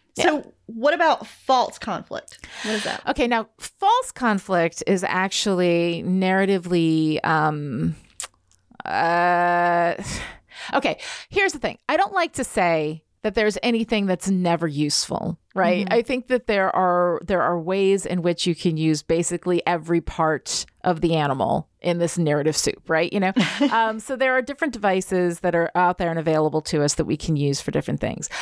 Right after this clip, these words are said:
Speaker 1: I find I've, I have a difficult time finding a space for false <laughs> conflict. This
Speaker 2: Mm-hmm.
Speaker 1: conflict, um, is the kind of conflict that fuels very small, very minor, um,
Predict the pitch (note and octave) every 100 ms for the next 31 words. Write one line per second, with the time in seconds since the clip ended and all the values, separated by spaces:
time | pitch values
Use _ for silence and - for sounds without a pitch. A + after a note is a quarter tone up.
0 | - - - - _ G3+ A3+ A#3 A#3+ B3
1 | - A3+ G#3+ G#3+ G#3+ G3+ G3 G3 F#3+ F#3
2 | - G#3+ G3 F3 B3+ C#4 - - - F#3+
3 | F#3 - E3+ E3+ E3 E3 - E3 - -
4 | - E3 D#3+ D#3+ - - - F3+ D#3+ D#3+
5 | C#3+ - - D#3+ - - - - - _
6 | A3 C#4 D4+ D4 G3 A#3 A3 G3+ G#3 G3+
7 | - - - - - G#3+ G#3+ G#3 G3+ G3
8 | G3 - G1+ - - G1+ G1+ - B3+ G#3+
9 | B3+ B3+ D#4 D4 - A#3 A3 G#3 - F#3
10 | - - F3+ F#3 F3+ F3 - - F3+ G3
11 | B3+ A#3+ A#3+ - F#3+ F3 F3 E3+ A#3 A#3
12 | G3 F3 E3+ E3+ E3 E3 D#3+ - - F3
13 | E3 D#3+ D#3 D#3 D3+